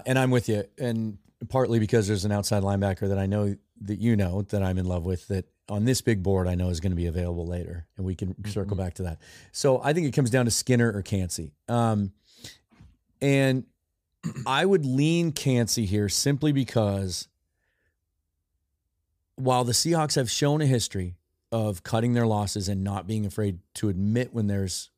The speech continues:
Speaker 1: when they've made a mistake, um, they've invested so much in Adams and Diggs. I'm not sure I see them making that big of a move. And seeing as how we took corner at fifteen,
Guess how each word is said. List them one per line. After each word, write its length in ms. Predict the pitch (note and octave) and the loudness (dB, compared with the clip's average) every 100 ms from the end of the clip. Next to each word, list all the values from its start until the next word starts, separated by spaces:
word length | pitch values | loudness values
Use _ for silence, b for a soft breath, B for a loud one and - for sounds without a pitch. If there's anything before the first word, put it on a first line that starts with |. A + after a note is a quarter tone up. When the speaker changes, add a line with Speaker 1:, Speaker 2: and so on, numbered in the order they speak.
| _ | _
Speaker 1:
when 140 | G#2+ G2+ | -2 0
they've 160 | G2 | 0
made 160 | G2+ F#2+ | 0 -2
a 40 | |
mistake, 360 | F#2 - D2+ - _ b b b b b - | -2 -6 -10 -14 _ b b b b b -4
um, 480 | G#2+ G2 F#2+ F2 E2 _ _ _ _ _ A#2+ | 0 0 -2 -6 -10 _ _ _ _ _ -2
they've 240 | C3+ C3+ | 0 2
invested 540 | C3 F#2+ B2+ - C3 | 0 0 0 0 -2
so 320 | - - B2 B2 | -2 2 2 4
much 460 | A#2+ G#2 - - _ _ _ _ _ | 2 0 -6 -12 _ _ _ _ _
in 180 | A2+ A2 | 0 0
Adams 640 | G#2 G#2+ G#2+ G#2 G#2 - - - | 0 -2 0 0 -2 -4 -8 -4
and 220 | A2+ G#2+ | 0 2
Diggs. 340 | G2+ G#2 F2+ - _ _ | 2 2 0 -6 _ _
I'm 260 | A2 A#2+ C#3 | -4 -2 0
not 260 | B2 A#2 | -2 -2
sure 280 | - - G#2+ | -4 -2 0
I 80 | G2 | 0
see 280 | F#2 - G#2+ | 0 -2 0
them 220 | G#2 G2 | 0 0
making 260 | G2+ F#2 G2 | 0 -2 -2
that 220 | G2 F2 | -2 -4
big 160 | G#2 | -4
of 80 | F#2+ | -2
a 60 | F#2 | -2
move. 340 | F#2+ G#2+ B2+ - B B B | 0 0 -2 -4 B B B
And 300 | A#2+ A2+ G#2+ - G#2+ - | -2 -2 -2 -6 -14 -4
seeing 380 | - C3+ C#3+ C#3 | 0 2 0 0
as 100 | C#3 | 0
how 140 | A#2+ | 0
we 160 | A2 G2+ | 0 -4
took 500 | - - D#3+ - - | -6 -4 -4 -8 -12
corner 480 | - A#2 G#2 G2+ - | -2 0 0 -2 -4
at 160 | G2+ - | -10 -6
fifteen, 760 | A#2 - - C#3 B2 A2 F#2 | -6 -4 -2 0 2 2 0